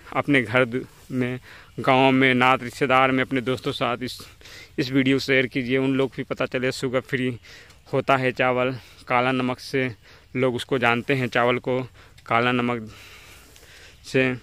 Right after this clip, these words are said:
मार्केट में भी ले सकते हैं। आज के समय में शुगर तो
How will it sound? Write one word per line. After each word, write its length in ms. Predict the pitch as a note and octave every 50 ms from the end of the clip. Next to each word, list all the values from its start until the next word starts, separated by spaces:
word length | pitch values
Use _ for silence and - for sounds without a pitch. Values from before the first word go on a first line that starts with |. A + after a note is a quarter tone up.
| - - C3
मार्केट 340 | B2 A2+ A2 A2 - C#3 C3+
में 140 | C#3 C#3
भी 60 | C3+ C3
ले 120 | C3 C3+
सकते 300 | - C3+ - - - C3
हैं। 300 | C3 C3 C3+ C#3 D3+ C#3+ - - - - - - - - _ _ -
आज 160 | - B2+ B2+
के 140 | - - C#3
समय 240 | - - C3 B2+ C3+
में 140 | C3+ C3+ C3+
शुगर 400 | - - C#3 B2+ A#2+ C#3 C3 A#2+ A#2 - - - - -
तो 180 | D3 D3 C3+